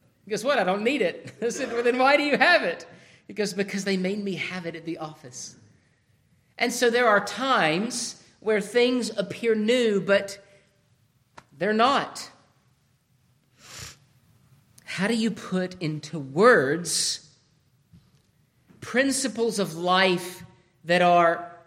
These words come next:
inexhaustibly, universally true? Well, you cannot.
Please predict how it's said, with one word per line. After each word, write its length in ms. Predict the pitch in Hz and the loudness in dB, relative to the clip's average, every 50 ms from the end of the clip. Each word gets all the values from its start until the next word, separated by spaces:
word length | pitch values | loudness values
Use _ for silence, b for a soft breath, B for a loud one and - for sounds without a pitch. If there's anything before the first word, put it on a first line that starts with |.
| _ _ _ _ _ _ _ - | _ _ _ _ _ _ _ -2
inexhaustibly, 1080 | 202 196 196 156 151 131 - - 175 175 196 220 214 - - - 202 - 190 196 190 | 0 2 2 0 -2 -6 -4 0 2 2 2 2 2 -2 -4 -6 -6 -4 -2 -2 -2
universally 920 | 180 147 123 139 165 185 190 185 170 156 165 160 160 - - 175 156 143 131 | -2 -2 -4 0 2 2 4 4 2 0 0 -2 -2 -4 -6 -8 -8 -8 -8
true? 600 | - - - - - 165 165 147 113 92 90 87 - _ _ _ | -10 -12 -14 -10 -6 -4 -2 -2 -4 -4 -8 -14 -20 _ _ _
Well, 240 | - 143 160 156 127 | -10 -8 -8 -8 -8
you 100 | 127 135 | -10 -12
cannot. 560 | 131 - 147 139 131 160 220 185 - - - | -12 -12 -14 -12 -10 -10 -10 -10 -12 -16 -20